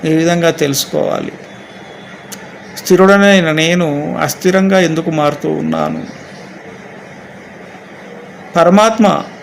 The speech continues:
తత్వమైన నేను పరమాత్మ యొక్క సృష్టిలోకి ఎలా వెళ్తున్నాను? స్థిరుడనై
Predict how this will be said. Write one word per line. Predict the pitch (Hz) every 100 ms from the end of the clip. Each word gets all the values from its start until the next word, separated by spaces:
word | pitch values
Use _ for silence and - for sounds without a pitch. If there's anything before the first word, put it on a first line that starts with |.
| -
తత్వమైన | 165 - 226 226 202
నేను | 170 165 175 165 139 147 151 -
పరమాత్మ | 151 160 185 196 196
యొక్క | 190 170 - 180 135 127 - - - - - - - - -
సృష్టిలోకి | 175 - - 196 185 170
ఎలా | 156
వెళ్తున్నాను? | 156 147 139 147 147 151 - - - - - - - - - - - - - - - - - - - - - - - - - - - - - - - - - - - 196 202 - 202 - - - - - - - - -
స్థిరుడనై | - 185 190 202 196